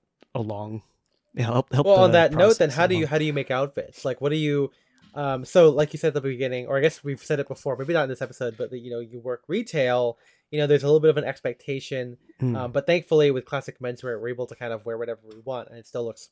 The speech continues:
Speaker 2: pretty appropriate for work. So how do
Speaker 1: Mm-hmm.
Speaker 2: you make outfits, and what, what factors do you consider when making that outfit?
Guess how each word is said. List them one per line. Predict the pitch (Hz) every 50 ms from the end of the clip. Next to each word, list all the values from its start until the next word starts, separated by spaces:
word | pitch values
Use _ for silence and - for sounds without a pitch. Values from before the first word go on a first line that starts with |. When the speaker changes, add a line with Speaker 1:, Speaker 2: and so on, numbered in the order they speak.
| _ _
Speaker 2:
pretty | - 151 147
appropriate | 127 - _ - 143 139 - 131 113 -
for | - 131
work. | 135 160 202 190 165 147 - _ _ - - _ _ _ _ _
So | - - 196 185 170 165 160 151 _ _ _ _ _ _ _ _ _ _ _ _ _ _ _ _ _ _ _ _ _ _ _ _ _ _ _ _ -
how | 147 135 - 208 226
do | 226
Speaker 1:
Mm-hmm. | 196
Speaker 2:
you | 208
make | 190 185 - -
outfits, | 156 151 151 - 165 156 151 -
and | 139 139 127
what, | 135 143 139 135 - - - _ _ _ _ _ _ _ _ _ _ _ _ _ - 147
what | 139 160 147 -
factors | - - 156 143 147 160 - - 165 151 143 135 117 107
do | - 139
you | 135 131 131 127 123
consider | - - 127 117 - - - 143 135 135 127
when | 120 120 117 120
making | 120 120 110 110 120 113
that | 107 104 107
outfit? | 107 107 117 - - - 120 - _